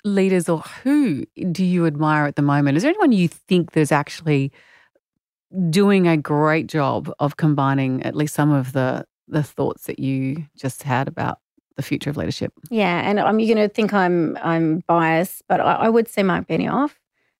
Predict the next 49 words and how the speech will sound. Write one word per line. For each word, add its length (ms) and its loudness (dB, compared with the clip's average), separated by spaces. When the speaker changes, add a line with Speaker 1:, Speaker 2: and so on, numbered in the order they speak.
Speaker 2:
Um, 340 0
and 280 0
yes, 480 -2
he's 340 -4
my 120 0
boss, 320 0
so 180 -4
that's 280 -2
gonna 200 0
sound 540 0
like 340 0
it's 240 -6
gonna 280 0
be 240 4
a, 240 2
<laughs> 100 -8
like 480 2
she 200 -2
has 180 2
no 140 -2
choice. 340 -2
Speaker 1:
Well, 100 0
he 60 4
is 40 4
Speaker 2:
Trust 120 4
Speaker 1:
running 200 4
Speaker 2:
me, 40 4
Speaker 1:
a 20 4
Speaker 2:
I 40 4
Speaker 1:
very 120 4
Speaker 2:
have 120 2
a 40 0
Speaker 1:
big 80 0
Speaker 2:
choice. 400 0
Speaker 1:
<laughs> 100 -10
Yeah. 120 -6
Speaker 2:
But, 280 2
um, 200 2
the 80 -4
thing 220 0
about 300 0
Mark 500 0
is 220 0
he 140 0
really 240 2
believes 400 2
in 100 -2
stakeholder 540 -2
capitalism. 640 -4